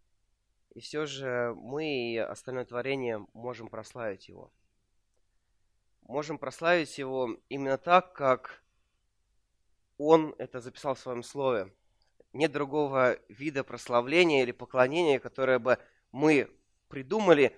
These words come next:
это удовлетворило бы Бога. Есть только то, что Он сказал, то, что может Его прославить, и то, что может воздать Ему славу и честь.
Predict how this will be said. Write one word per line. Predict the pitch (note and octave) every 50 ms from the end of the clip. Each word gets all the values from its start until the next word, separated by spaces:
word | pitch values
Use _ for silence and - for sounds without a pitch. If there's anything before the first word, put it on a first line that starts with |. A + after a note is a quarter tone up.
| _ -
это | - D3+ D3+ D3 C#3+
удовлетворило | B2+ B2 C3 B2 A#2 - A#2+ A#2+ B2 B2 A#2 A2 A2
бы | G2+ G#2+ A2
Бога. | G#2 A2 A2 A2 G#2+ F#2 D#2+ D2+ _ _ _ _ _ _ _ _ _ _
Есть | - C#3 C3+ -
только | - D3 - C#3+
то, | - - E3+ E3+
что | - - - D3 C3+ B2+ B2 A#2+ - - -
Он | C#3+ D3+ C#3 B2 -
сказал, | - - G#2 G2 A2+ G#2 F2 E2
то, | - - A2+
что | - - A2+
может | A2+ A#2+ B2 A2+ G#2+ -
Его | G#2+ F#2+
прославить, | - G2+ G2+ - - B2+ C3 C3 B2 A2+ G#2 - - _ _ _ _ _ _ -
и | -
то, | - B2+ A#2+
что | - -
может | A2 A#2 A2+ G#2+ - A#2
воздать | A2 G#2+ G#2 A#2 A#2 A2 -
Ему | G#2 G#2+ G#2+ G#2 G#2 - _
славу | - - - A#2+ A#2 A#2 A#2 A#2 A2 G#2 F#2 - _ _ _ _ _
и | - A2
честь. | - - - B2+ A#2+ F#2+ - - _ _